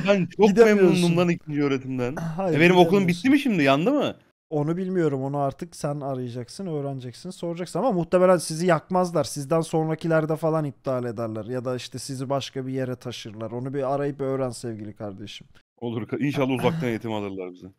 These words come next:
Speaker 2: Ya seni me-, mezun ederler ama uzaktan eğitime falan alacaklarını zannetmiyorum. Sen gidene kadar belki devam ederler. İkinci öğretim ne demek? İkinci öğretim işte akşam üniversiteye gidiliyor ya. O ikinci
Speaker 1: Beş,
Speaker 2: öğretim.
Speaker 1: on arası.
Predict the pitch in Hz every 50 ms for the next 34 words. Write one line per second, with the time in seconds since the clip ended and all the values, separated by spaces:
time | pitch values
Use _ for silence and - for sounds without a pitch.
0 | _ _ _ _ _ - 110 - - 165 160 170 175 170 170 - - 165 165 165
1 | 165 156 175 196 190 175 170 165 170 165 165 165 165 156 143 123 120 123 127 135
2 | 143 131 - - 143 139 135 135 - 139 135 127 - 139 135 135 131 131 131 131
3 | 123 139 131 131 - 139 135 139 151 147 147 135 135 139 139 143 _ _ 135 123
4 | 120 110 - - 151 143 147 151 170 160 170 160 156 143 - - 147 165 175 165
5 | 151 156 151 143 135 - - 170 165 - - 156 151 139 135 139 151 156 156 147
6 | 139 147 143 143 139 131 123 113 - - - _ _ _ _ _ _ 165 160 -
7 | 214 214 202 240 233 220 214 208 208 240 226 220 220 202 196 185 156 151 - 156
8 | 165 - 202 202 202 196 233 226 220 208 202 202 208 254 233 202 196 - - 220
9 | 226 - 180 165 160 - - - 220 208 202 185 190 190 185 190 190 185 - -
10 | 190 185 180 180 170 185 202 254 339 381 359 269 143 117 - _ _ _ _ _
11 | _ 190 190 190 175 - - 120 120 - 202 190 180 156 151 - 113 120 120 113
12 | 107 101 98 - -